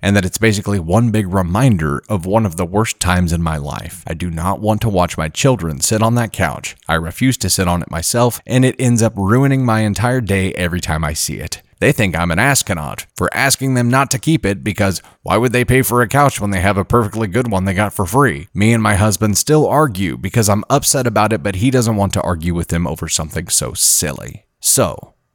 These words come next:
am I unreasonable for wanting them to get rid of the couch?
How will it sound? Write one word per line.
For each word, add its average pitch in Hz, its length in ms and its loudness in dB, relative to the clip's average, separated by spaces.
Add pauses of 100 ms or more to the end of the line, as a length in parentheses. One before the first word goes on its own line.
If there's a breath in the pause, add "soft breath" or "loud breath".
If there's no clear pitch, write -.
(180)
am 90 200 0
I 85 180 -2
unreasonable 92 720 0
for 90 180 -2
wanting 104 420 2
them 95 120 2
to 92 80 0
get 90 180 -4
rid 143 180 2
of 120 100 -2
the 117 60 -4
couch? 113 440 -2